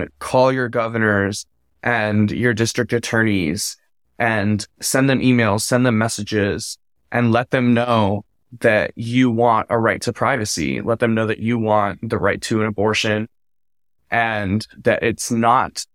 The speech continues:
in the government's place to know whether or not you're pregnant, to know your medical history, to know whether or not you've had a medical procedure done on you. And those things, you can vote on them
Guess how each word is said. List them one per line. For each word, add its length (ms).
in 180
the 80
government's 540
place 720
to 520
know 300
whether 280
or 60
not 180
you're 120
pregnant, 400
to 160
know 240
your 140
medical 320
history, 460
to 140
know 180
whether 360
or 60
not 180
you've 160
had 380
a 120
medical 400
procedure 560
done 220
on 200
you. 380
And 640
those 340
things, 760
you 160
can 360
vote 240
on 240
them 420